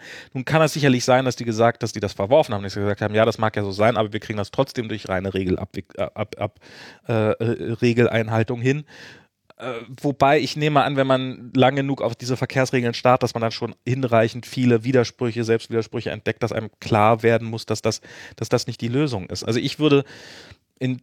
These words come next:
dem Fall tatsächlich sagen, das ist die, die, ja, die haben schon einen,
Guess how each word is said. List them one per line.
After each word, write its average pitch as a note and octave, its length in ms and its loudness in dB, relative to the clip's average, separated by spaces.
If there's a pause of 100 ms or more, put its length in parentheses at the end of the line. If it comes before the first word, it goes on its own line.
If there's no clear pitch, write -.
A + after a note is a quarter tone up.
(140)
dem C#3 180 4
Fall C#3+ 280 4
tatsächlich C3+ 460 0
sagen, B2+ 420 4
das B2 140 0
ist - 260 -6
die, A#2+ 180 -6
die, - 140 -12 (100)
ja, A#2 360 2 (240)
die A#2+ 300 -8
haben C3+ 120 2
schon - 220 -4
einen, A#2 380 -2